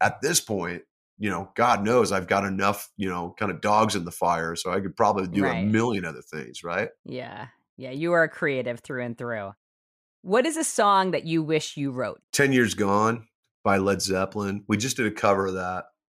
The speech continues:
Speaker 1: um, for the B-sides. And
Speaker 2: Oh, right,
Speaker 1: we
Speaker 2: right, right,
Speaker 1: tracked
Speaker 2: right.
Speaker 1: it, we tracked it live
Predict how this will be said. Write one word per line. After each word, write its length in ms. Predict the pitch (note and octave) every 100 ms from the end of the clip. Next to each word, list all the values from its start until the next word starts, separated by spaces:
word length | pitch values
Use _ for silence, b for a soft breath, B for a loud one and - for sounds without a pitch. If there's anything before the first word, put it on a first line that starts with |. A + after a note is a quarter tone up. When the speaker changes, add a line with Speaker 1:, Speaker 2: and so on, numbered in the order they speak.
| _ F#2+
Speaker 1:
um, 480 | F#2+ F#2 F2+ G2 _
for 180 | - A2
the 80 | F#2
B-sides. 840 | F2 G#2+ G2+ F#2 E2+ E2 D#2 - - _ _ _ _ -
And 360 | A2+ G#2+ G2+
Speaker 2:
Oh, 580 | G3+ G#3+ G#3+ G#3 F#3 D#3+
right, 360 | D3 F3 D#3 B2
Speaker 1:
we 80 | G#2
Speaker 2:
right, 40 |
right, 60 | -
Speaker 1:
tracked 500 | - A#2+ A#2+ C3 A2+
Speaker 2:
right. 80 | G#2
Speaker 1:
it, 140 | F2 -
we 80 | G2
tracked 380 | - A#2 A#2+ F2+
it 120 | -
live 580 | E2 F2 F2+ E2+ A1